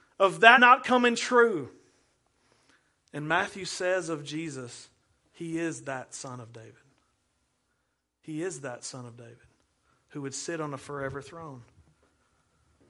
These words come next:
And that's why when Jesus rides into Jerusalem, uh, before his death, what do they do? Hail the son of David. They're fired up. Jesus is gonna come back and he's gonna kick the door down of Rome and he's gonna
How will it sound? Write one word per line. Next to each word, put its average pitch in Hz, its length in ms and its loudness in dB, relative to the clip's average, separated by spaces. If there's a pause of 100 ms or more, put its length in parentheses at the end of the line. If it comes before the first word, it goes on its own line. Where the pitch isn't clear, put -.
And 147 80 -10
that's 170 160 -2
why 185 140 4
when 165 200 0
Jesus 165 440 -4
rides 160 380 0
into 160 180 -6
Jerusalem, 147 720 -6 (560)
uh, 135 160 -6
before 160 380 -4
his 139 160 -4
death, 151 400 -2
what 165 100 -2
do 175 60 -4
they 156 160 -4
do? 156 360 -6 (1400)
Hail 151 380 -4 (680)
the 127 80 -12
son 165 260 -10
of 151 140 -14
David. 135 520 -10 (240)
They're 143 100 -10
fired 190 440 0
up. 196 400 0 (760)
Jesus 220 260 0
is 175 120 -6
gonna 190 200 0
come 208 260 0
back 202 280 8
and 202 80 -6
he's 175 120 -6
gonna 180 180 -4
kick - 320 -6
the 190 80 -4
door 196 320 2
down 196 300 2
of 165 160 -4
Rome 196 480 2
and 160 80 -4
he's 190 180 -4
gonna 175 200 -4